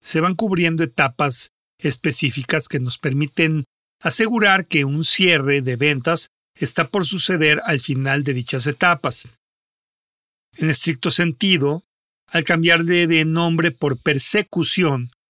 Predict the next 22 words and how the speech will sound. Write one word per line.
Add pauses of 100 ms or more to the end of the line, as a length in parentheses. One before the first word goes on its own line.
(460)
mi
objetivo
es
dar
a
entender
que
la
palabra
seguimiento
es
muy
tibia. (480)
Esto
es
muy, (500)
¿cómo
decirlo?,
coloquial (640)
y (420)
siempre, (120)
o